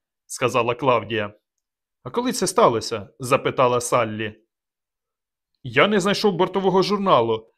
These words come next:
але навіть влітку там мороз, уночі поза сорок, у інші пори року ще гірше". "Їм нікуди було йти", сказала Клавдія.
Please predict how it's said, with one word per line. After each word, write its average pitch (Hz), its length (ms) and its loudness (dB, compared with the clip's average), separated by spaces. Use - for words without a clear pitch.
але 151 240 2
навіть 151 260 -2
влітку 170 380 -4
там 147 180 0
мороз, 156 560 0
уночі 147 460 -4
поза 131 280 0
сорок, 143 540 -2
у 143 160 2
інші 160 360 0
пори 143 380 0
року 147 260 2
ще 135 240 -2
гірше". 170 640 -2
"Їм 123 360 -4
нікуди 139 380 -2
було 170 200 0
йти", 160 440 -4
сказала 120 460 0
Клавдія. 107 600 -2